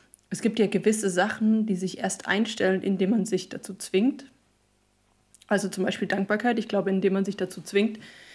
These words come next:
Dankbarkeit zu zeigen oder dankbar zu sein, also aufs Leben allgemein, jetzt nicht auf Personen bezogen,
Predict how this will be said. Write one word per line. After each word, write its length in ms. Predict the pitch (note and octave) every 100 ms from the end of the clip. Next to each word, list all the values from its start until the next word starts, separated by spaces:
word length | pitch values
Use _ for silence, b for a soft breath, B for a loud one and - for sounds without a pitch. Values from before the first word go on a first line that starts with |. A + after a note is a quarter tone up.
| B -
Dankbarkeit 1160 | F#3+ A3 G#3 G#3+ A3 - _ _ - G3+ G#3+
zu 120 | G3+ D#3+
zeigen 400 | - F#3 G#3+ G#3
oder 140 | F3+
dankbar 400 | F3 G3 G3+ F#3
zu 120 | -
sein, 400 | E3+ F#3+ G#3+ A#3+
also 180 | F#3+ -
aufs 180 | - -
Leben 240 | F#3+ G3+
allgemein, 380 | G3 F#3 F3+ G#3+
jetzt 160 | G#3+ -
nicht 200 | - -
auf 160 | -
Personen 340 | - F#3 G3+ A3
bezogen, 520 | A3 A3 G#3+ G#3+ G#3+